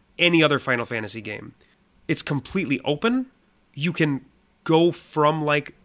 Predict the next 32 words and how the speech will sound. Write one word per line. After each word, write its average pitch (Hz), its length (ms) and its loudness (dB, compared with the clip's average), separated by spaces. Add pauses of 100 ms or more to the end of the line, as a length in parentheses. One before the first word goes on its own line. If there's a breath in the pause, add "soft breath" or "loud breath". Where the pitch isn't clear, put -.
(220)
the 143 100 -6
city 175 260 -2
of 143 80 -2
Rabanastre 131 580 0
where 135 120 -2
it - 80 -8
starts, 147 340 -2
and 151 140 -2
you 175 100 -2
can 180 160 -2
just 151 240 -4 (320)
walk. 123 640 -6
You 147 160 -6
can 160 180 0
just 139 280 -2 (440)
walk 139 580 0 (340)
through 170 760 -4 (540)
deserts, 165 480 0
through 120 560 -4 (460 soft breath)
jungles. 165 580 2
You 151 140 -2
can 165 140 -2
go, 170 140 0
like, 190 180 0
as 151 140 -2
far 180 240 0
as 151 120 -2
you 143 80 -4
want. 165 180 0
It 165 140 0
feels 208 500 -4
like 151 240 -2